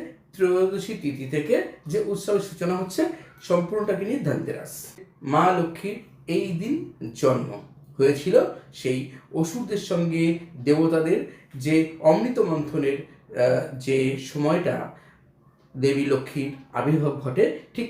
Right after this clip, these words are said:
এই দিনটিকে স্মরণ করে কিন্তু অনেকেই, আহ, এই দিনটিকে প্রাচুর্যের দিন বলে, সম্পদের দিন বলে মনে করে। এই ধনতেরাসের দিন মা লক্ষ্মী, কুবেরদেব এবং ধন্বন্তরী দেবকে পুজো করা হয় সম্পদ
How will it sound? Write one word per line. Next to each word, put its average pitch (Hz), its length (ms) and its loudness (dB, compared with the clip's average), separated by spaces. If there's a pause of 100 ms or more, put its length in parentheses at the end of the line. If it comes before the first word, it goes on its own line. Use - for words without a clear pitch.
(140)
এই 165 200 6
দিনটিকে 185 380 -2
স্মরণ 123 340 0
করে 147 160 0
কিন্তু 202 240 -4 (120)
অনেকেই, 120 400 0 (400)
আহ, 107 220 -4 (140)
এই 147 120 4
দিনটিকে 151 480 0 (460)
প্রাচুর্যের 165 640 2
দিন 139 220 0
বলে, 139 200 4 (220)
সম্পদের 156 560 -2
দিন 139 160 -6
বলে 165 140 0
মনে 147 220 0
করে। - 120 -6 (140)
এই 254 220 6
ধনতেরাসের 175 600 0
দিন 143 240 4
মা 139 180 0
লক্ষ্মী, 143 420 0 (480)
কুবেরদেব 135 520 2 (180)
এবং 147 280 2 (540)
ধন্বন্তরী 180 560 2
দেবকে 127 340 -8 (640)
পুজো 160 300 4
করা 147 220 4
হয় 131 260 4 (260)
সম্পদ 151 520 0